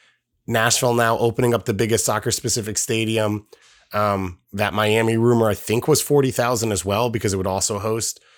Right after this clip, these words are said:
University of Miami football. And so I, I don't know if it'll be successful or not, but it's an interesting way for the league to grow.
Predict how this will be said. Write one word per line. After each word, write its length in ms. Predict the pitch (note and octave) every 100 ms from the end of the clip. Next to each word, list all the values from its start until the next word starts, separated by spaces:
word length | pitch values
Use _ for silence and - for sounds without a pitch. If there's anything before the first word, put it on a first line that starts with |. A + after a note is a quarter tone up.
| _
University 420 | B2 A2 A2+ G#2+ A#2
of 80 |
Miami 320 | A2 A2 A2 G#2+
football. 480 | B2 G#2 A#2 A2
And 140 | G#2 F#2+
so 480 | A2 A2 G#2 G2 _ _ _ _ _ - - _ -
I, 160 | G#2 -
I 120 | B2
don't 240 | D#3 C3
know 240 | C3 D3+ D3+
if 100 | D3+
it'll 140 | C3+
be 100 | C3
successful 680 | - - - A#2+ A#2 - E3
or 60 | E3+
not, 260 | F3 F#3
but 100 | C3
it's 140 | A2+ A2+
an 80 | A#2+
interesting 480 | C3 C3 - C3
way 240 | G#2 A2+ B2
for 160 | -
the 100 | G#2
league 220 | G2 G#2 F2+
to 80 |
grow. 280 | F2 G2+ -